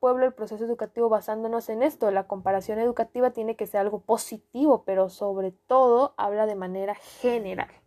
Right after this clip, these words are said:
Por ejemplo, vemos la comparación,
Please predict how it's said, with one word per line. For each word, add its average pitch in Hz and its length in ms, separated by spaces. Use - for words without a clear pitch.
Por 214 120
ejemplo, 226 460
vemos 226 420
la 220 160
comparación, 254 720